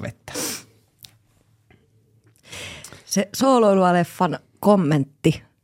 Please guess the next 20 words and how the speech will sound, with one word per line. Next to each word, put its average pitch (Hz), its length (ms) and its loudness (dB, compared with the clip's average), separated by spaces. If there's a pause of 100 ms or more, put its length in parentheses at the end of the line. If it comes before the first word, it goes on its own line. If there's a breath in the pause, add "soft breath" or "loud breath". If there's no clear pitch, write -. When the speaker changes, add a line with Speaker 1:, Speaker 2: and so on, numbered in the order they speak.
(160)
Speaker 2:
mikä - 180 0
siinä 139 340 0
oli, 147 360 0 (280)
niin 156 180 2
on 160 120 2
mun 165 140 4
mielestä 160 260 0
paras, 165 380 0
mitä 135 240 -4 (220)
ikinä 143 420 0 (160)
missään - 420 -4
on - 140 -6
ollut, 131 360 -6 (120)
Speaker 1:
Joo. 120 120 4
Speaker 2:
liittyen 135 340 -2
just, 139 240 -4
jos 143 120 -8
mietitään 139 440 -6
tätä - 260 -10
aihetta. - 380 -12